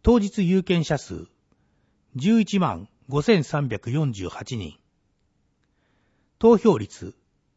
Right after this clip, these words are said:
五十七点三四パーセント。候補者、三郷市での得票数。継承略、届け出順。当選者は、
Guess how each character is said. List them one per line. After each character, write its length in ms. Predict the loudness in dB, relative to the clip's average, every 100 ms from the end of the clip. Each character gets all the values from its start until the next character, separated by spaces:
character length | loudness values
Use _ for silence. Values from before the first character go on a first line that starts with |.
| _ _ _ _ -6
五 140 | -2 2
十 200 | 4 4
七 220 | 2 0
点 260 | -6 -10
三 300 | -6 0 2
四 180 | 2 2
パ 180 | 0 -2
ー 40 |
セ 120 | -2 -6
ン 80 | -8
ト。 220 | -14 -16 _ _ _ _ _ _ _ _ _ _ _ 0
候 220 | 4 6
補 100 | 4
者、 300 | 0 -6 -10 _ _ _ _ _
三 100 | 0
郷 240 | 2 2 2
市 100 | 2
で 80 |
の 100 | 0
得 220 | -2 -6 0
票 220 | 2 2
数。 360 | -2 -10 -10 -16 _ _ _ _ _ _ _ _ 4
継 180 | 4
承 220 | 6 2 2
略、 420 | 0 -6 -20 -20 _ _
届 340 | -2 0 0 0
け 120 | 0
出 0 |
順。 300 | -2 -4 -6 _ _ _ _ _ _ _
当 180 | 2 4
選 200 | 4 2
者 140 | 0
は、 240 | -4 -8